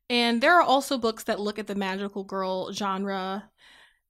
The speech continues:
in interesting ways, like they look at how the genre handles gender and kind of play with that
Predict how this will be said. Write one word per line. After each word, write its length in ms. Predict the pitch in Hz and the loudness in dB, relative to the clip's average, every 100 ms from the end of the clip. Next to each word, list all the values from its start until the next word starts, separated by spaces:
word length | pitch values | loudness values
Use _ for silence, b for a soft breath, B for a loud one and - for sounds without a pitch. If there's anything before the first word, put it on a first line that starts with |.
| _ - | _ -2
in 220 | 233 214 | 0 2
interesting 480 | 220 226 220 233 202 | -2 -4 -2 -2 0
ways, 560 | 196 196 202 202 202 | -2 -2 -2 -4 -4
like 120 | 190 185 | -8 -8
they 120 | 185 | -8
look 200 | 196 196 | -8 -8
at 120 | 190 | -10
how 300 | - 185 180 | -10 -6 -6
the 140 | 190 | -6
genre 380 | 185 190 190 185 | -6 -4 -4 -6
handles 420 | 190 185 170 180 | -6 -6 -6 -8
gender 800 | - 262 262 254 247 240 233 233 | -2 2 4 4 4 4 2 0
and 160 | 202 202 | -4 -6
kind 260 | - 202 202 | -6 -6 -4
of 200 | 190 - | -6 -10
play 260 | - 302 | -4 -2
with 240 | 311 269 - | -2 -6 -2
that 520 | 233 226 220 - - | 2 4 2 -2 -16